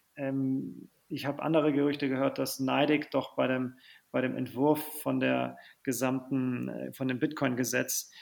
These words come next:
ähm, doch stark involviert war. Ich glaube, dass der Jack Mullers hat das einmal zugeschickt bekommen und hat das irgendwie kurz vor oder nach dem Indy five hundred Rennen,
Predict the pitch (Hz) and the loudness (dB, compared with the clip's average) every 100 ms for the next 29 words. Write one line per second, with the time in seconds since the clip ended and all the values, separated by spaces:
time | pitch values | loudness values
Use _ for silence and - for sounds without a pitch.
0 | - - _ 123 120 120 - 127 - - | -20 -20 _ -4 -4 -4 -4 -4 -8 -14
1 | - - 135 127 139 131 123 113 127 - | -6 -4 0 0 0 -2 -2 -2 -4 -4
2 | - - 131 143 147 147 143 - 139 131 | -8 -8 -2 4 6 6 2 0 0 2
3 | 143 143 139 151 143 135 - 143 139 - | 2 4 6 6 4 0 0 2 2 2
4 | 165 160 160 - 147 143 147 147 139 135 | 4 4 2 -2 0 2 4 2 2 2
5 | 147 139 147 147 139 131 - - - _ | 0 -2 0 2 2 2 -4 -20 -20 _
6 | - 160 160 - - 151 151 139 135 131 | 2 4 4 0 0 6 8 10 8 6
7 | 147 147 135 160 151 151 131 127 143 156 | 2 0 0 4 6 6 4 4 4 6
8 | 139 - - 76 - - - _ _ 120 | 6 4 -10 -16 -16 -20 -20 _ _ -2
9 | 127 127 131 139 | 0 2 2 2